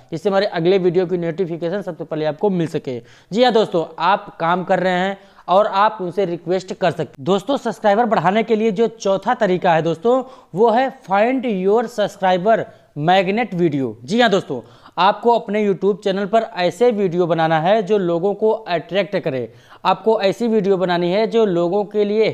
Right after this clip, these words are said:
हेल्पफुल हो। जो लोग YouTube पर सर्च करते हैं, जो लोग बहुत सारे काम,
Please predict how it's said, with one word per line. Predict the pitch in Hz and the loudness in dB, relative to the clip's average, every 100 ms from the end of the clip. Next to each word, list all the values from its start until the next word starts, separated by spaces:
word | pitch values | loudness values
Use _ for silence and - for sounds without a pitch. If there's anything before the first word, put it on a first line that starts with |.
| 117 | 0
हेल्पफुल | 165 156 143 202 | -2 -4 0 2
हो। | 170 139 - - - 143 | 2 0 -4 -16 -20 -4
जो | 156 240 | 0 2
लोग | 226 233 220 | 2 2 0
YouTube | 202 202 220 | -2 -4 -4
पर | 226 196 | -2 -2
सर्च | 202 185 | -2 -2
करते | 202 208 214 | -2 -2 0
हैं, | 196 220 226 - _ 147 | 0 -2 -4 -10 _ -2
जो | 202 | 2
लोग | 220 220 170 | 4 2 0
बहुत | 175 190 202 | -2 -2 0
सारे | 196 196 | 2 2
काम, | 202 180 196 208 | 0 0 0 -2